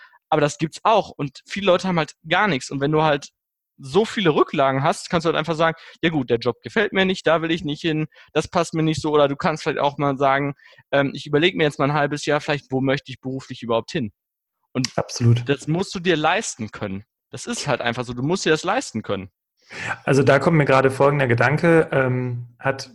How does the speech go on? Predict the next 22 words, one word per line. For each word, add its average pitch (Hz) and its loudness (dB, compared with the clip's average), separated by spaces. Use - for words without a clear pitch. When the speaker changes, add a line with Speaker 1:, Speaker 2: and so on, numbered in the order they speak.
Speaker 2:
ich - -10
sag 123 0
mal, 139 0
indirekt 151 4
was 123 0
mit 127 -4
mir 143 4
zu 165 -6
tun. 185 2
Ich 123 -2
hab 165 4
eine 170 2
Klientin, 160 2
das 175 0
war 143 0
total 139 0
spannend, 156 2
die 147 6
hat 147 2
bei 143 2
mir 123 2
angefangen 180 2